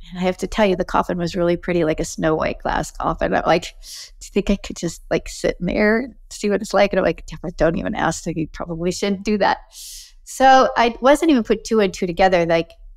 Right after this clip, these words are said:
you're ha-, gonna have a choice here, right? So we,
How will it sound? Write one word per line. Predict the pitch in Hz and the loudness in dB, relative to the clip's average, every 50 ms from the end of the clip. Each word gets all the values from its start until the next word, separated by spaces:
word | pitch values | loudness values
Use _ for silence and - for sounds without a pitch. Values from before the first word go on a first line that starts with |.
| - - - - - - | -20 -18 -16 -16 -14 -6
you're | - 185 196 202 202 | 0 2 2 2 4
ha-, | 190 196 - - - | 4 2 0 2 0
gonna | 185 170 | -2 -2
have | 165 160 | 0 -2
a | 165 156 | -2 -2
choice | - - 202 208 190 - - - | -2 -2 0 0 2 0 -2 -4
here, | - - - - - 214 - _ _ _ _ _ _ _ _ _ _ _ _ _ _ _ _ _ | -4 -2 -2 -2 -2 -4 -10 _ _ _ _ _ _ _ _ _ _ _ _ _ _ _ _ _
right? | - 165 160 160 175 - - _ _ _ _ _ _ _ _ _ _ _ _ - - - - - - - - - - | -4 -2 -2 -2 -2 -4 -8 _ _ _ _ _ _ _ _ _ _ _ _ -20 -18 -16 -16 -16 -16 -18 -18 -18 -12
So | - - 190 | -4 -2 0
we, | 190 - | 0 0